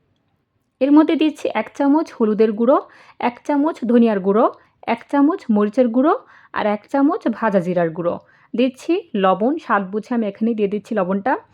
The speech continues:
দিচ্ছি ওয়ান থার্ড কাপের মতো টমেটো কুচি।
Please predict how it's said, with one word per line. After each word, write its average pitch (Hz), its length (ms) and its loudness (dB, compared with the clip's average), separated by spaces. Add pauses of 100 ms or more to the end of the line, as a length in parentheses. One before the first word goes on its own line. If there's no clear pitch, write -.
(320)
দিচ্ছি 254 420 0
ওয়ান 220 260 4
থার্ড 277 220 -2
কাপের 262 320 0
মতো 269 240 0
টমেটো 196 380 -2
কুচি। 180 420 -8